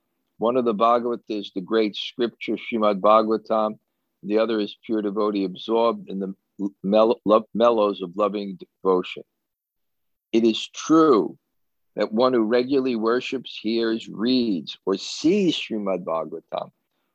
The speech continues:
will become a Bhagavata. Yet after reading the Srimad Bhagavatam, some sinful people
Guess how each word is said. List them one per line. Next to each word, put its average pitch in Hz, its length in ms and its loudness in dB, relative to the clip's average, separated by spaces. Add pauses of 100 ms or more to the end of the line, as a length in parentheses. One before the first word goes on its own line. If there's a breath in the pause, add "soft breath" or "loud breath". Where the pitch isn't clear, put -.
(160)
will 92 80 -4
become 104 400 -4
a 95 80 0
Bhagavata. 80 680 -4 (1900)
Yet 127 280 4
after 143 480 2
reading 147 460 4
the 110 100 -2
Srimad 101 500 -2
Bhagavatam, 92 800 0 (680)
some 113 300 2
sinful 131 640 0
people - 580 -4